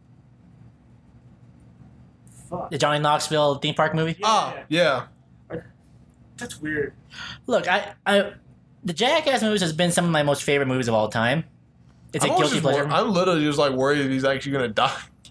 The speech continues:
Speaker 2: It, thing is, like, part of me thinks it's how he'd wanna go.
Speaker 3: Still, it just makes me uncomfortable. It kind of,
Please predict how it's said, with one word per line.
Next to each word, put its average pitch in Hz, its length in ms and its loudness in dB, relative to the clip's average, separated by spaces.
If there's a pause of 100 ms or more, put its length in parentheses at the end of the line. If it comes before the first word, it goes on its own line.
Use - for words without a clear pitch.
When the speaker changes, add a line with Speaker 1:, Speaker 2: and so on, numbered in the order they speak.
(540)
Speaker 2:
It, 190 360 -2
thing 233 220 2
is, 247 220 0
like, 190 320 0 (420)
part 240 160 0
of 277 60 -4
me 294 60 -2
thinks 269 180 -4
it's - 160 -2
how 214 180 2
he'd 196 140 2
wanna 175 220 0
go. 120 400 -4 (680)
Speaker 3:
Still, 180 600 2
it 147 80 0
just 190 160 -4
makes 208 240 0
me 180 80 2
uncomfortable. 170 560 0
It 147 80 -4
kind 220 240 2
of, - 160 -4